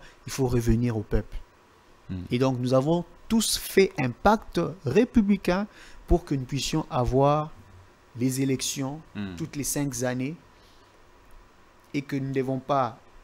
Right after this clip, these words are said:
Speaker 1: violer la Constitution, énerver la Constitution, ainsi de suite.
Speaker 2: Hmm.
Speaker 1: Malheureusement, nous avons pris une allure de violation en violation, de violation en violation,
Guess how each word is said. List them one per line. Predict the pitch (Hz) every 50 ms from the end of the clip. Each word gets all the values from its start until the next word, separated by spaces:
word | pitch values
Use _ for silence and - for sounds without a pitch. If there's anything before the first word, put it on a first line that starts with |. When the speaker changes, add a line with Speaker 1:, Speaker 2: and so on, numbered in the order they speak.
| -
Speaker 1:
violer | 113 113 127 131 139 139
la | 135 127
Constitution, | 113 - 135 123 - - 131 113 - - 147 143 143 143 -
énerver | 139 131 135 135 127 123 135 143
la | 135 123
Constitution, | 123 - 139 127 120 - - - 147 147 151
ainsi | 143 127 120 - 143 139
de | 135 127
suite. | - - - 156 156 - - - - - - -
Speaker 2:
Hmm. | - 101 90 82 73 80 90 - - _ - -
Speaker 1:
Malheureusement, | 131 127 147 165 190 208 208 196 180 156 131 131 123 110 117 117 110 - - - _ - - - - - - - - -
nous | 135 127 139
avons | 147 135 151 170 170 160
pris | - - - 170 165 156 151 131 110 - - - - - - _ _ _ _ _ - - _ - - - - -
une | 160 160 151
allure | 143 127 127 131 135 143 151 156 160 165 - - - _ - -
de | 131 131
violation | 117 104 107 110 113 135 135 135 131 131 127 - - - - 156 160 165 -
en | 127 120
violation, | 104 104 117 120 120 117 113 107 - - - 156 156 151
de | 135 123 113
violation | 107 110 127 139 135 135 131 120 - - 170 160 139 -
en | 143 120
violation, | 110 113 127 127 123 123 120 - - - 160 165 180